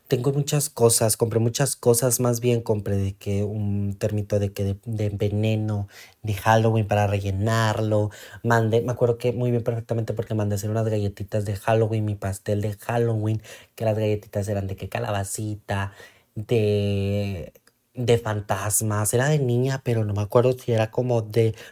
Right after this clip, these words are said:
Merlina, la de los Locos Adams. Entonces, eran muchas cositas así que cutes, muy bonitas. Y estaba súper emocionada, la neta.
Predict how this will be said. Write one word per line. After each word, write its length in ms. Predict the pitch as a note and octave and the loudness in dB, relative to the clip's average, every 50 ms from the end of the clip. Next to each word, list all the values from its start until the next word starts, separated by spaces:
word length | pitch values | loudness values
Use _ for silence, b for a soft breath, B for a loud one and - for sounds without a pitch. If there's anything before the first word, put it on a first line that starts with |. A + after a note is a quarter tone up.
| B - | B 0
Merlina, 800 | B2+ B2+ B2 A#2+ - A#2+ A#2 A#2+ B2 A#2+ A#2+ A#2+ A#2 A#2 A2+ A2+ B B B B B - | 4 6 6 6 6 4 4 4 4 6 6 6 4 4 2 0 B B B B B 4
la 80 | B2 A#2+ | 6 6
de 80 | A#2+ | 8
los 160 | A#2 A2+ A2+ | 8 6 6
Locos 400 | A2+ A2 A2 - A#2 A2+ - - | 6 4 4 4 0 0 2 2
Adams. 500 | A#2 A2+ A2+ A2+ A2+ A#2 A2+ A2+ A2 - | 4 4 4 4 4 2 2 0 -2 -6
Entonces, 300 | - - - B2+ B2+ - B B B B B B - | -10 -8 -6 -6 -6 -6 B B B B B B -6
eran 140 | C3+ C#3 C#3+ | -4 -2 -2
muchas 260 | C#3 C#3 - D3 D3 | -2 -2 -4 -8 -6
cositas 460 | - - A#2 - A#2 A2 - A#2+ A2+ | -4 -4 -4 -4 -6 -6 -6 -6 -4
así 240 | A#2+ A2+ - - - | -4 -6 -8 -10 -12
que 240 | _ - A2+ - - - - | _ -6 -6 -6 -6 -6 0
cutes, 380 | C3+ C3 B2+ B2 - - - B2 | 4 4 4 4 4 0 2 4
muy 160 | B2 B2 A#2+ | 4 6 6
bonitas. 560 | A#2 B2 B2 A#2+ A#2 A2+ B2 A#2+ B2 B2 B B B B B B B B B _ _ _ | 6 6 6 6 4 6 6 6 6 6 B B B B B B B B B _ _ _
Y 440 | - D3+ C#3 C3+ C3 C3 C3 C3 C3+ | 0 2 2 4 4 4 6 6 6
estaba 320 | C3 - - C3+ B2+ C3+ | 4 4 2 2 2 2
súper 300 | B2+ - - - D3+ - | 2 0 -2 0 2 2
emocionada, 440 | A#2+ B2+ B2+ A#2 B2 B2 A#2+ A#2+ A#2+ | 2 2 0 0 2 4 4 6 4
la 60 | A#2+ | 4
neta. 260 | A#2+ A#2 B2 A2+ - | 2 0 -4 -8 -8